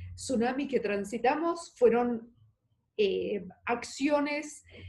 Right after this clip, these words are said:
para remediar la situación, pero ahora todo ese aprendizaje que adquirimos nos permite, eh, realmente ver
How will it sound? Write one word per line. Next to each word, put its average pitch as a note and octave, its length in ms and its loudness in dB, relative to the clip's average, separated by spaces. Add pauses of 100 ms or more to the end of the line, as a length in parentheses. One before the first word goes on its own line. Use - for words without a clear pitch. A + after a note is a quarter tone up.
(560)
para G#3+ 260 2
remediar A3+ 560 4
la B3+ 100 6
situación, A#3+ 680 -2
pero G#3+ 200 2
ahora B3 300 6
todo C4 120 0
ese C4 180 0
aprendizaje G3+ 680 -2
que G#3+ 80 0
adquirimos A3+ 560 -2
nos F3+ 160 -8
permite, A#3 800 0 (560)
eh, F3+ 480 -2 (500)
realmente G#3+ 1000 2 (800)
ver A#3 520 4